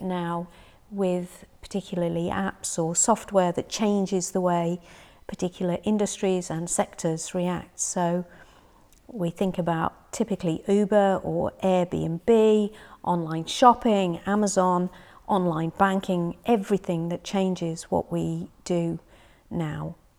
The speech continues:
We accept and we embrace change. So wherever we go in the world, typically we expect Wi-Fi and data roaming, and we just expect that things will continue to get better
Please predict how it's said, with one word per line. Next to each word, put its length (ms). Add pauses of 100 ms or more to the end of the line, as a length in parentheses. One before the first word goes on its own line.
(1160)
We 160
accept 400
and 100
we 120
embrace 400
change. 420
So 300
wherever 400
we 120
go 200
in 100
the 80
world, 460
typically 600
we 200
expect 760
Wi-Fi 640
and 220
data 360
roaming, 560 (640)
and 540 (160)
we 460
just 560
expect 560
that 180
things 360
will 160
continue 580
to 120
get 280
better 460